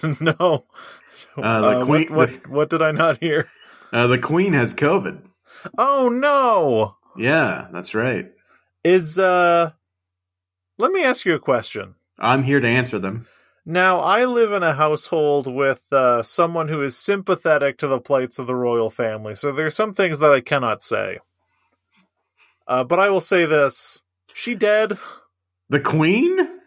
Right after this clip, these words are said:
Speaker 1: Is the, <laughs> okay, hear me out.
Speaker 2: <laughs> It's the
Speaker 1: She
Speaker 2: Queen.
Speaker 1: hasn't been seen a lot.
Speaker 2: Um,
Speaker 1: She cut that cake and it was a huge deal.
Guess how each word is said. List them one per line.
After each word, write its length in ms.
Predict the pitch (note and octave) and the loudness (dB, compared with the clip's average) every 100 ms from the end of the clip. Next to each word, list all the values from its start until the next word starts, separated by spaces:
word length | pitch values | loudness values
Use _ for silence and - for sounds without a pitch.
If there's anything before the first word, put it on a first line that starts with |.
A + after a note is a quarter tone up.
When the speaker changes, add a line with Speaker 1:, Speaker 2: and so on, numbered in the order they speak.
| _ | _
Speaker 1:
Is 260 | E3+ F3 D#3+ | -2 -2 0
the, 220 | F#3 F3+ - _ - - - | -2 -2 -8 _ -20 -20 -20
<laughs> 440 | - - - E3+ - | -20 -20 -12 -4 0
okay, 480 | G3+ G#3+ - C#3 - - D#4+ - | 2 2 0 -2 -6 -4 -4 -2
hear 220 | F3+ A3+ | 0 0
me 220 | C4 B3+ F3+ | 0 2 4
out. 340 | C#3+ C3+ C3 - | 4 2 0 -6
Speaker 2:
<laughs> 40 | - - - - - - - | -8 -14 -14 -20 -20 -20 -4
It's 220 | A#3 G#3+ | -4 -4
the 120 | - A#3+ | -4 0
Speaker 1:
She 80 | |
Speaker 2:
Queen. 40 | G3+ | 0
Speaker 1:
hasn't 520 | E3 E3+ G3 A3+ A#3 F3 | 2 0 0 -2 -4 -2
been 280 | G3+ G3 | -2 0
seen 540 | F#3 - - F#3 F#3 F3+ | -2 -2 0 2 2 2
a 80 | F3+ | 2
lot. 760 | E3+ C#3+ C#3 C3+ B2+ - - - - _ _ _ - - _ _ _ _ _ _ _ _ _ - | 4 4 4 2 -2 -4 -6 -6 -20 _ _ _ -20 -20 _ _ _ _ _ _ _ _ _ -8
Speaker 2:
Um, 560 | A#2 A#2+ B2 B2+ C3 B2+ | 0 2 4 4 2 4
Speaker 1:
She 120 | B2+ | 2
cut 280 | A#2+ E3+ A2+ | 2 0 2
that 240 | G3+ G3 - | 0 0 0
cake 300 | F3 E3 - | 2 2 0
and 80 | D#3 | -2
it 40 | |
was 160 | D3 C3+ | -2 -2
a 80 | |
huge 440 | D3+ D#3 D3+ D#3 C#3+ | -4 0 0 0 -2
deal. 600 | C#3 C3+ B2+ B2+ B2+ | -2 0 2 0 -2